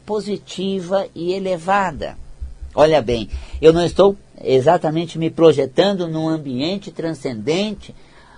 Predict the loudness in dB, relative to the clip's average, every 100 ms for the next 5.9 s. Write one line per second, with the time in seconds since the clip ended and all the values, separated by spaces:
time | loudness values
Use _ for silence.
0 | -2 0 2 4 6 4 2 -2 -10 -2
1 | 4 4 2 -10 _ _ -2 4 6 6
2 | 6 4 6 6 6 4 4 4 6 6
3 | 4 0 -4 -10 _ _ _ -8 0 2
4 | 4 4 4 4 2 2 0 -2 -8 -8
5 | -6 -2 -2 -2 -6 -4 -6 -8